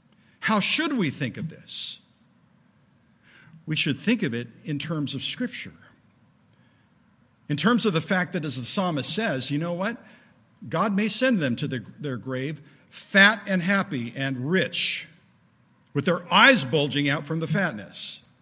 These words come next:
Why? Because he gives men over to their desires.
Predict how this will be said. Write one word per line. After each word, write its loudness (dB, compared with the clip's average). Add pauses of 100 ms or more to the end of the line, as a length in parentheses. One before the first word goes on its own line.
(760)
Why? -6 (1500)
Because -8
he -4
gives -6
men -2
over -6
to -12
their -12
desires. -14